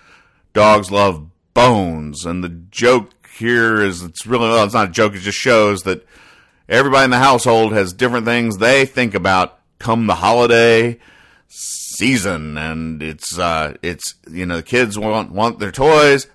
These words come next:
the parents think about all the other stuff, and the dog thinks about a bone. Yahoo!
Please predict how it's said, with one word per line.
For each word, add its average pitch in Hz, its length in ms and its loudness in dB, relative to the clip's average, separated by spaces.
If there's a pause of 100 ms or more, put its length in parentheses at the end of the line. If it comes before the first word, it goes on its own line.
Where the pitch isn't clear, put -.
the - 80 -16
parents 127 400 0
think 123 180 -4
about 107 320 0 (100)
all 117 200 2
the 110 100 4
other 147 220 4
stuff, 147 280 2
and 104 180 -2
the 87 60 -8
dog 160 480 4
thinks 139 300 -4
about 160 340 2
a 165 40 -4
bone. 85 760 -4 (640)
Yahoo! 95 1080 0